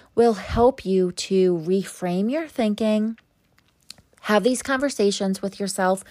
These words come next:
where you're more compassionate, supportive, non-judgmental, and loving, and rewrite your narrative and your story.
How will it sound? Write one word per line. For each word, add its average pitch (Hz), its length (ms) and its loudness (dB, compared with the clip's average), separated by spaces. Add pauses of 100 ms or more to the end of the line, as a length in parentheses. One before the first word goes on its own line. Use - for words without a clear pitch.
(200)
where 190 120 -2
you're 175 160 4
more 170 260 2
compassionate, 214 800 -4
supportive, 190 680 0 (280)
non-judgmental, 190 1120 0
and 196 200 0
loving, 170 440 2 (840)
and 208 320 0
rewrite 233 480 2
your 240 120 2
narrative 233 640 -2
and 202 120 -2
your 220 80 -2
story. - 720 -6